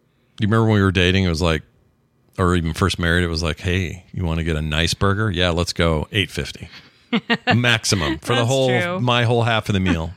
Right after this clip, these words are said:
Speaker 2: <laughs>
Speaker 1: And I don't wanna sound cheap, and I don't wanna be like everyone else who has aged up through the years and seen inflation for what it is.
Speaker 2: Mm-hmm.
Speaker 1: But gosh dang it, a burger should not be twenty dollars,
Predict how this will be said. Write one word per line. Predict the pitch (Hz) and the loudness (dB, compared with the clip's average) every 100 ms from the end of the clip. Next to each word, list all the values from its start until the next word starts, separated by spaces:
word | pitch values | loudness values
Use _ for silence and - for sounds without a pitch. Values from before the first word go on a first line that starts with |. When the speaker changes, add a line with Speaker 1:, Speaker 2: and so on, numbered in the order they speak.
| _ _ | _ _
Speaker 2:
<laughs> | 247 - 262 - _ _ _ | -8 -4 -4 -4 _ _ _
Speaker 1:
And | - | -2
I | 123 | 0
don't | 156 | 2
wanna | 151 | 2
sound | - 139 120 | 2 2 0
cheap, | - 127 120 - | 2 0 0 0
and | 101 | 0
I | |
don't | 117 | 2
wanna | 131 131 | 2 0
be | 123 | 2
like | 110 - - | 0 -2 -4
everyone | 151 196 220 220 | -2 0 0 0
else | 170 139 113 - | 0 0 0 0
who | 120 | 2
has | 107 98 - - | 2 0 -2 -4
aged | 120 139 143 104 | -2 0 0 -2
up | 120 120 | -2 -2
through | - 123 | -2 0
the | 123 | 2
years | 113 104 104 | 2 2 2
and | 98 92 | 2 0
seen | - 110 107 104 | 0 2 2 2
inflation | 101 101 - 95 87 95 90 | 2 0 0 0 0 -2 -4
for | 90 | -4
what | 87 87 | -2 -2
it | 92 | -2
is. | 85 80 85 - - | -2 -2 -6 -10 -2
Speaker 2:
Mm-hmm. | 214 190 123 - _ | 0 2 -2 -6 _
Speaker 1:
But | 196 - - | -2 -2 -2
gosh | 120 131 123 - | -4 -2 -2 -2
dang | 98 98 | 0 0
it, | 73 - | -4 -6
a | 87 | -6
burger | 104 107 123 139 | 0 0 0 0
should | - 95 | -2 -2
not | 98 110 | 0 0
be | 98 | -2
twenty | - 85 80 | -2 -6 -6
dollars, | 82 73 71 80 | -6 -8 -6 -8